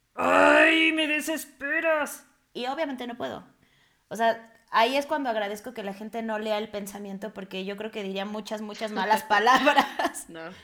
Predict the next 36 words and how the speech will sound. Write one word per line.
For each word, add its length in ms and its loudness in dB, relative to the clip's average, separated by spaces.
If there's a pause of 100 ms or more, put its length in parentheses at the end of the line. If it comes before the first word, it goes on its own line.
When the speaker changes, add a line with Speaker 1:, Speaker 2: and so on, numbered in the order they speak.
(420)
Speaker 1:
Y 140 0
Speaker 2:
creo 20 -2
Speaker 1:
ya 120 10
Speaker 2:
que 40 -2
mucha 260 -8
gente 240 -8
ya 120 -4
no 120 -12
tendría 300 -10
trabajo. 440 -10
Speaker 1:
Creo 240 6
que 180 4
yo 120 4
ya 180 4
no 160 -6
tendría 300 -2
trabajo 340 0
principalmente, 600 -12
¿no? 120 -14
<laughs> 320 -2
Pero, 400 4 (920)
¿qué, 120 -2
Speaker 2:
Sí. 220 -6
Speaker 1:
qué, 340 -2
qué 160 -2
pasa 560 0
en 100 -6
el 140 -6
trabajo? 380 -2
¿Cómo 280 -8
podemos, 680 -10 (540)
eh, 440 -6 (400)
parar 680 2
esa 380 -8
toxicidad 800 -8
laboral? 460 -6